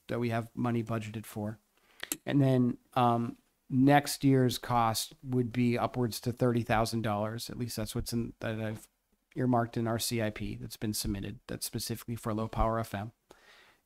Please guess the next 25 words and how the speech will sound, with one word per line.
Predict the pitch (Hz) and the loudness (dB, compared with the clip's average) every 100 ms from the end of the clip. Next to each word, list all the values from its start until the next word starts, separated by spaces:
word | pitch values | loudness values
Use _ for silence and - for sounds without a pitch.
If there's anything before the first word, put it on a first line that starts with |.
| - | 0
And | 131 | 4
then | 127 | 6
moving | 127 135 127 123 117 120 | 8 6 6 4 2 -4
forward, | - - 156 147 139 131 123 - - _ - | -2 6 8 10 8 6 2 -8 -20 _ 0
um, | 123 123 113 | 4 4 4
between | 117 - 139 123 | 0 4 4 6
licensing | 135 135 135 127 - 127 123 123 | 6 4 2 2 2 2 2 -2
and | 127 117 113 110 | -2 0 0 -2
any | - 131 | -2 0
sort | 123 123 | 0 -2
of | 117 | 0
maintenance, | 117 139 113 120 107 - - | 2 2 2 0 0 -2 -4
we | 120 117 | -4 -4
project | 120 117 123 107 - | -2 0 0 0 -4
between | 123 - 120 | 0 4 2
two | 107 127 | 2 -4
thousand | 120 113 110 113 | -2 0 -2 -4
and | 107 107 | -8 -6
five | 95 98 | -6 -6
thousand | 104 98 - - | -6 -6 -6 -8
dollars | - - - | -10 -10 -10
a | 117 | -10
year | 113 - _ _ _ _ _ _ _ - | -12 -16 _ _ _ _ _ _ _ -10
for | 120 | -8
reoccurring. | 113 110 - - | -8 -8 -8 -8